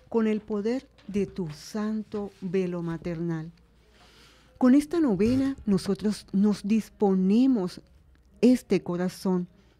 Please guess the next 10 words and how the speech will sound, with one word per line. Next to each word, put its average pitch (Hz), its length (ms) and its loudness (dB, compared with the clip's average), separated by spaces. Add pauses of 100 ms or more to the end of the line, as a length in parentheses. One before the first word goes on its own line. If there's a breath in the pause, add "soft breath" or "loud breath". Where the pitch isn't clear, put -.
(100)
de 185 160 2
cada 226 440 0
uno 202 300 2
de 180 120 0
nosotros 175 720 -4 (340 soft breath)
para 196 220 -2
que 185 220 0
cada 240 440 0
día 175 340 -2 (540 soft breath)
crezca 196 580 2